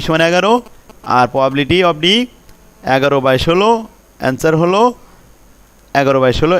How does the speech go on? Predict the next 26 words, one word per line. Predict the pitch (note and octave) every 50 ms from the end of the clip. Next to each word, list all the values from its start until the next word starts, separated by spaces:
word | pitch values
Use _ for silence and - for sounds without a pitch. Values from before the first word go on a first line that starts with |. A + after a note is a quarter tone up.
| -
এটা | C#3 C3 B2+ A#2+
ভাগ | A#2+ A2+ -
করে | C3 B2 A#2+ A2+
যা | B2+ C3 C#3
হয়, | D#3+ F3 F3+ -
এটাই | C3 A#2 A2+ G2+ F2
আনসার। | E2 - - - - - - - _ _ _ - - - _ _ - -
আশা | C3+ B2+ C3+
করি | C#3 C3+
আপনারা | A#2+ B2+ B2+ A#2+
বুঝতে | B2 - - D3+
পারছেন। | D3+ D3 C3+ - F3+ F#3+ G#3 - - - - - - - - - - -
শিক্ষার্থীগণ, | - F3+ - D3+ D#3+ D#3 D#3+ F#3+ G#3+ A3 - - _ _ _ - - -
তাহলে | - D3 D#3+ F3 F3+ F3
আমরা | E3 D#3+ D3 D3+ E3 F3 - - - D3
কয়েনের | D3+ D3+ D3+ D#3+ D#3+ D#3 D3+ D#3 F3 - - - B2 C#3
অঙ্ক | C#3 C3 B2 C3 B2
ভালোই | B2+ C3 C#3+ D3+ D3
বুঝতে | D#3 D3+ - E3 D#3+
পারলাম। | D#3+ D#3+ E3 F3 F#3+ G#3 G#3+ - - - - _ - _ _ _ _ _ -
এবার | G3 G#3 G3+ F3+
আসুন, | - - - F3 F#3 G3+ G3+ G#3 - - - - - - - - - B2+
বাকি | D3+ D#3+ - G3+ G3
অঙ্কগুলো | F#3+ F#3+ F#3+ F3+ F#3+ F#3+ F#3 F3
আমরা | E3+ E3+ E3 E3
এখানে | D3 E3 D#3+ D#3+